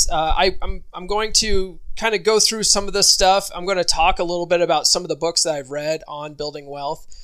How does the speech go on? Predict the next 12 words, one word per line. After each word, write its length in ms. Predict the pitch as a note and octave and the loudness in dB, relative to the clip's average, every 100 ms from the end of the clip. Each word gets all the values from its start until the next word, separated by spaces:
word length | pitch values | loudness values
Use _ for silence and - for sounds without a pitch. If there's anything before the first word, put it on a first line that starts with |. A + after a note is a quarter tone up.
| - - - | -8 -8 -6
Uh, 300 | - D3 C#3+ | -4 -2 -2
I've 140 | D3+ E3 | -2 0
read 160 | D#3+ - - | -2 -2 0
tons 320 | - E3 D#3+ | 0 2 -4
of 80 | D3 | -6
books 200 | C3+ C3 | -10 -10
on 160 | C#3 C3+ | -10 -4
it, 100 | C#3 | 0
so 260 | D#3 C#3+ | 0 -2
I'm 140 | C3+ G#2+ | -8 -6
just 160 | - | -4
gonna 200 | - C#3 | -4 -6